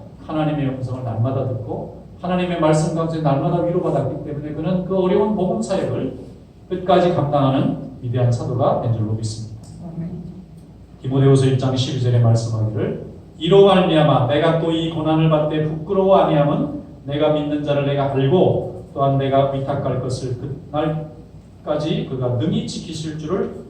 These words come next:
Speaker 1: 확신함이라." 예수님이 함께 가-, 계시고 예수님이 자기를 부르신 것을 알고 있었기 때문에 이 고난을 부끄럽게 생각하지 않고 끝까지 감당했다는 것입니다.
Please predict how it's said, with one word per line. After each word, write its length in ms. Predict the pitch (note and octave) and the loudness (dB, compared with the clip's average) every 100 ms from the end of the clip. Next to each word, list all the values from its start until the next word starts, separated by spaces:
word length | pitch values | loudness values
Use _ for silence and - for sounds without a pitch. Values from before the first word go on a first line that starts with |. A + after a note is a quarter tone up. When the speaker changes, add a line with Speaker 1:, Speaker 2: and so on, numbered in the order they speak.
| - | -14
Speaker 1:
확신함이라." 960 | G3+ F#3+ - F#3+ F#3+ F#3+ - - - - - - - - - - - E3+ | -10 -8 -10 -10 -10 -10 -12 -14 -8 -8 -8 -14 -18 -20 -20 -20 -14 -10
예수님이 380 | A3+ C4 A#3 | -8 -10 -8
함께 360 | G#3+ A3+ - F3+ | -6 -6 -6 -6
가-, 240 | D3+ D3+ - - | -4 -6 -8 -12
계시고 540 | C3+ - C3 A2 - - - - | -12 -12 -10 -12 -12 -14 -18 -12
예수님이 420 | F#3 A#3 C4 B3+ G#3 | -6 -4 -6 -6 -4
자기를 340 | G3 G3 F#3+ | 0 0 0
부르신 340 | F3+ D#3+ E3 C3+ | -2 -6 -6 -6
것을 220 | A#2+ - | -8 -8
알고 280 | C#3 F#3 - | -4 -4 -2
있었기 380 | - F#3 - - | -4 -6 -6 -8
때문에 580 | C#3+ B2 G#3 - - - - G#3+ | -6 -4 -4 -6 -8 -12 -14 -4
이 200 | C4 - | -2 0
고난을 640 | G3+ A3 B3 A#3+ - - - - | 2 2 2 0 -4 -8 -12 -12
부끄럽게 360 | A#3 D#4 D#4 | -2 2 2
생각하지 500 | C4 - G#3+ F#3 - | 0 -2 0 2 2
않고 460 | - - G3 G3 - | 0 -2 -4 -8 -8
끝까지 400 | - D4+ C#4 - | -6 2 2 2
감당했다는 640 | F3 F#3 F#3 F#3 D#4 A#2+ | 0 0 0 0 0 -2
것입니다. 300 | A2 - - | -2 -6 -12